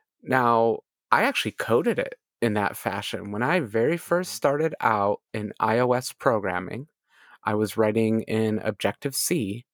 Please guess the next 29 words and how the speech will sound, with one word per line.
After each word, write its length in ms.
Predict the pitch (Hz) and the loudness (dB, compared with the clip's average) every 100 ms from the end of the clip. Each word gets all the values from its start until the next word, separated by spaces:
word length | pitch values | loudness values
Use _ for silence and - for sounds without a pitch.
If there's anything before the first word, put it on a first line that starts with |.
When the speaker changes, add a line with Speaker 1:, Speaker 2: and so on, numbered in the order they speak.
| _ _ | _ _
Speaker 1:
and 100 | 104 | -4
I 60 | 101 | -2
wanted 340 | 95 101 107 | -2 -2 0
a 60 | 120 | 2
database, 580 | 139 165 123 101 92 - | 2 2 0 0 -2 -4
so 200 | - 95 | -4 -4
I 40 | |
used 340 | 98 98 - 127 | -2 -2 -2 -2
S 60 | |
Q 120 | - 147 | 0 2
Lite, 400 | 175 120 107 - | 2 2 0 -2
and 140 | 104 95 | -8 -4
so 140 | 104 | -2
I 40 | |
used 560 | 101 101 117 104 95 - | -2 0 0 -2 -4 -8
the 80 | 104 | -6
C 440 | - - 104 98 - | -6 -2 -2 -2 -4
interface 600 | 101 98 98 87 95 - | -6 -6 -8 -10 -8 -10
to 220 | - 127 | -2 -2
it. 160 | 90 - _ _ _ - - _ _ _ _ _ _ - | -2 -10 _ _ _ -20 -20 _ _ _ _ _ _ 0
And 1040 | 117 113 113 110 110 110 110 110 110 107 | 2 4 2 2 0 0 0 -2 -4 0
that's 300 | 113 110 - | 0 0 2
why 180 | 113 104 | 0 2
I'll 300 | 104 101 98 | 2 2 0
never 320 | 101 101 98 | -2 -2 -4
do 180 | - 90 | -6 -4
that 160 | - 95 | -4 -4
ever 240 | 92 85 | -6 -6
again. 320 | - - - | -8 -8 -14